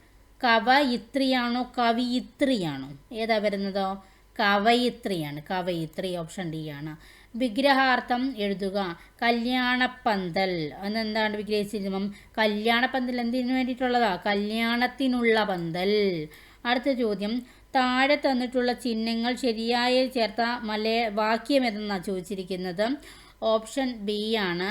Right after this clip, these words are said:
മലയാളത്തിലെ പ്രതിഭാശാലിയായ കവിയും, കോമ വരണം, നാടകകൃത്തും, കോമ. അപ്പോൾ ഒന്ന് ഒരാളെ കുറിച്ച് ഒന്നുമില്ല ഈ കാര്യങ്ങൾ പറയുമ്പോൾ നമ്മൾ എന്താ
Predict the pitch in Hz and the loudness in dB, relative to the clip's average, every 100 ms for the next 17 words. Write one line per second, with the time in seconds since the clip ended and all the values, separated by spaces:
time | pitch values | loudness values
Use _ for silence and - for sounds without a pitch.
0 | 254 - - - 214 214 220 233 240 233 | -6 -10 -16 -6 -2 0 2 2 4 2
1 | 233 233 240 247 277 247 208 214 202 226 | 0 -2 -2 0 0 -2 -4 -2 0 0
2 | 214 254 220 214 220 214 214 208 208 170 | 0 2 0 2 2 2 0 0 -2 -2
3 | 185 208 165 196 190 190 190 185 208 302 | -4 -4 -4 -4 -4 -2 -4 -4 -4 -6
4 | - - - 226 220 214 220 226 214 196 | -8 -20 -10 -4 0 0 2 2 0 -4
5 | - 185 165 190 180 190 180 226 214 233 | -6 -8 -4 -4 -2 -4 -4 -4 -4 -2
6 | 220 233 226 226 233 240 233 233 247 240 | 0 2 4 2 0 -4 -4 -6 -6 -2
7 | 226 214 226 226 220 226 220 233 220 240 | 0 0 -2 -4 -4 -4 -6 -6 -4 0